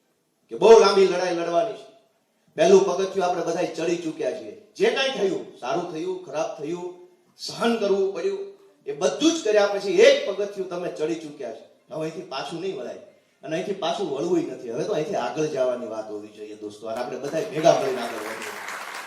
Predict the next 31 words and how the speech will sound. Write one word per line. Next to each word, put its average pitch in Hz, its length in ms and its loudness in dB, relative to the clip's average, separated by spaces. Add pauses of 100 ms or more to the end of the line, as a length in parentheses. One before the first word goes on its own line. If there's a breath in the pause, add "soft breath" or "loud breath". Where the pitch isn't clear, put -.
(580)
હું 139 140 -4
મારી 175 260 6
જિંદગીમાં, 190 420 2
મને 185 140 2
જ્યારે 180 260 0
પહેલી 175 280 2
વાર 170 180 0
જેલ 170 260 0
થઈ 190 200 -2 (1080)
ત્યારે 185 160 0
એટલી 214 220 -4
બધી - 180 -6
ખબર 185 220 2
નહોતી 190 340 -2
પડતી, - 260 -10 (460)
રાજકારણમાં 202 640 2
હતો 214 220 4
નહીં, 185 200 -2 (320)
કોઈ 202 220 4
પાર્ટીનો 196 420 4
ટેકો 196 340 -4
નહીં, 196 200 -4
કોઈ 190 200 0
નેતા 170 340 0
નહીં, 202 180 -6
કોઈ 190 160 2
વકીલ 202 320 -4
નહીં, 202 240 -8
કોઈ 320 240 2
ટેકો 233 280 2
નહીં. 151 220 -6